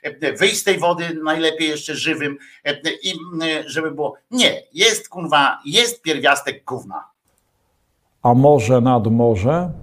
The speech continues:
Speaker 2: Wiele osób lubi spędzać wakacje nad morzem. Czasami trudno znaleźć miejsce na plaży. Trzeba wstać wcześnie rano i je po prostu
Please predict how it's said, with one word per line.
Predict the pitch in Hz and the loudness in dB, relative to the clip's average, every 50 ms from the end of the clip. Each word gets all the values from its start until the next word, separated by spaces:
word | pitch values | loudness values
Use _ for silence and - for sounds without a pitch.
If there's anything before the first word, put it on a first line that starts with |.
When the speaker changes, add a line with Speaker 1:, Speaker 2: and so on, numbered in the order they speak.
| - - - - - - - 104 | -12 -10 -10 -8 -8 -8 -8 -2
Speaker 2:
Wiele | 95 127 131 127 120 120 117 | 0 2 4 4 2 0 2
osób | 127 135 160 156 - - - - 151 123 - 123 | 4 6 6 6 4 0 -2 -4 -4 -2 0 2
lubi | 127 160 160 160 147 151 135 101 | 2 2 2 2 2 0 0 0
spędzać | - - - 156 160 160 147 139 143 147 143 113 107 | -2 2 4 4 4 4 4 2 4 4 4 2 2
wakacje | 98 110 123 120 - 143 151 147 135 - - - 135 127 123 | 2 2 2 2 2 2 2 2 2 -2 -4 -2 0 0 2
nad | 110 120 139 143 135 120 | 2 2 4 2 2 2
morzem. | 131 127 143 185 185 165 127 101 90 104 104 98 92 95 - _ _ _ _ _ _ _ _ _ _ _ _ _ _ | 0 0 4 4 6 6 4 2 0 -4 -4 -6 -8 -10 -14 _ _ _ _ _ _ _ _ _ _ _ _ _ _
Czasami | _ - 123 - - 147 143 135 127 104 | _ -4 -2 0 2 2 2 4 2 2
trudno | 110 131 160 156 147 151 143 127 | 2 2 2 2 4 4 2 2
znaleźć | 101 120 127 135 139 139 127 104 - | 2 2 2 4 4 2 2 2 0
miejsce | 123 123 131 131 127 104 - - - 139 135 | 0 2 2 2 2 0 -2 -4 -4 -4 0
na | 143 147 139 | 0 0 0
plaży. | - 156 170 180 160 120 92 90 92 92 85 - | 2 4 6 6 6 6 2 -2 -2 -4 -4 -6
Trzeba | - - - 131 131 131 131 120 | -12 -6 -2 0 2 2 2 2
wstać | - - - - 123 117 107 - - - _ _ _ _ _ _ _ | 0 -2 -2 0 0 0 -2 -6 -16 -20 _ _ _ _ _ _ _
wcześnie | _ - - - 151 139 127 - - - - 113 110 | _ -8 0 2 2 2 2 -2 -8 -4 0 0 2
rano | 110 120 135 160 165 165 160 151 139 | 4 4 4 4 2 2 0 0 2
i | 131 123 | 2 2
je | 123 123 120 | 2 2 0
po | 123 127 120 | 0 -2 -2
prostu | 117 - 117 120 120 107 - - - - - 113 117 120 120 | -2 0 2 2 2 2 -2 -10 -12 -8 -6 -4 -4 -4 -6